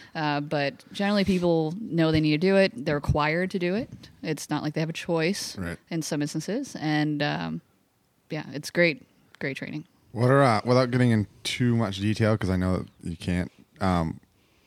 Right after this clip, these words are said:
Speaker 2: what are some of the tools, uh, mentally and physically they think that they provide you with that would be good for the general public? Like,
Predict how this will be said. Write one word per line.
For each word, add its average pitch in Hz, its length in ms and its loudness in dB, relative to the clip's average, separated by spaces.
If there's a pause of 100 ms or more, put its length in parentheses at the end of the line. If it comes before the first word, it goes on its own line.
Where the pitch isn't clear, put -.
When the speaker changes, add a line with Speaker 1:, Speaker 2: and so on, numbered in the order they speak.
(600)
Speaker 2:
what 117 260 4
are 131 160 6
some 120 420 4
of 98 340 4
the 101 220 4
tools, 110 680 6 (720)
uh, 80 340 -2
mentally 95 420 0
and 87 120 -4
physically 95 380 0
they 90 160 -2
think 92 320 -4
that 90 220 -6
they 90 140 -4
provide 92 480 -2
you 95 100 0
with 90 180 -2
that 85 280 -4
would 92 200 -4
be 87 100 -4
good 85 220 -2
for - 100 -10
the 87 60 -2
general 82 260 -2
public? 78 480 -4
Like, 82 300 -4